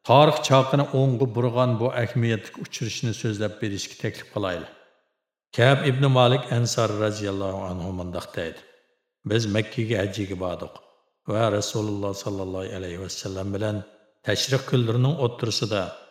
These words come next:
Aqabada uchrashishga va'dalashdik. Biz bilan jamiyatimizning boshlig'i obro'li zot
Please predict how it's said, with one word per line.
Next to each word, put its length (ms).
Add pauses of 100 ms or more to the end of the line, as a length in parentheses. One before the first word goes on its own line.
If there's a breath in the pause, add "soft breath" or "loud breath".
(180)
Aqabada 560
uchrashishga 640
va'dalashdik. 640 (720)
Biz 160
bilan 320
jamiyatimizning 880
boshlig'i 500
obro'li 500
zot 320